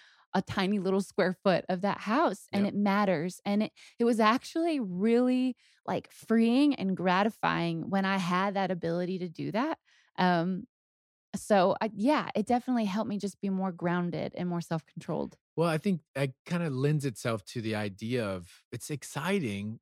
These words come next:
Speaker 2: as a young couple or even in our age to think about
Speaker 1: Are we not a
Speaker 2: our f-,
Speaker 1: young couple?
Speaker 2: No, well, like, early
Speaker 1: Oh,
Speaker 2: married or
Speaker 1: okay.
Speaker 2: thinking about getting
Speaker 1: <laughs>
Speaker 2: married, to just dream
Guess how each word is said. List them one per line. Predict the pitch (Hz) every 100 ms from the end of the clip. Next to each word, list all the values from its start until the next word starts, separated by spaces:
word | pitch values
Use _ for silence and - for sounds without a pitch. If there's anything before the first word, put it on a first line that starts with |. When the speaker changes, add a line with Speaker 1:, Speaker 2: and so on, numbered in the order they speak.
| _
Speaker 2:
as | 120 123 113
a | 107
young | 104 139 202
couple | 165 107 90 98 101
or | 101 143
even | 214 233 220 185 147 -
in | 151
our | 147 156 208
age | 95 85 -
to | -
think | 113 127 113
about | 95 101 92 92 _ _ -
Speaker 1:
Are |
we | 240 240
not | 247
a | 240
Speaker 2:
our | 220
f-, | 196
Speaker 1:
young | 247
couple? | 294 - - 370 -
Speaker 2:
No, | 165 151 139
well, | 135 135
like, | 127 120 - _
early | 147 160 151 139 123
Speaker 1:
Oh, | 123 120
Speaker 2:
married | 117 113 110
or | 104 104 98
Speaker 1:
okay. | -
Speaker 2:
thinking | 143 135 127
about | 120 110
getting | 110 117 110
Speaker 1:
<laughs> |
Speaker 2:
married, | 107 107 107 98 _ _ _ -
to | 143
just | 139 127 -
dream | - 117 180 196 101 82